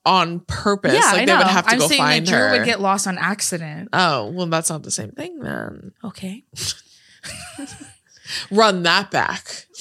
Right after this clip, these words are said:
Speaker 2: All right. This next one is from someone, and they said that they used to eat roly-polies,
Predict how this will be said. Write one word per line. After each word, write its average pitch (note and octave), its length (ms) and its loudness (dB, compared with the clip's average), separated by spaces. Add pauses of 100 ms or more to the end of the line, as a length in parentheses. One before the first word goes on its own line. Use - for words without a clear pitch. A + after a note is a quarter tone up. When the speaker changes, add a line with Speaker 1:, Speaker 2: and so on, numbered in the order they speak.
(440)
Speaker 2:
All D#3+ 60 -18
right. F3 220 -18
This G#3 200 -8
next G#3 240 -6
one B3 380 -2 (540)
is A3 120 -2
from G#3+ 140 -2
someone, G#3+ 320 -2
and F#3+ 180 -4
they F#3+ 140 -2
said F#3 640 -6
that F#3+ 140 -10
they F#3 80 -6
used F#3+ 220 -2
to G#3 60 -6
eat G3 220 -8
roly-polies, F#3+ 1040 -4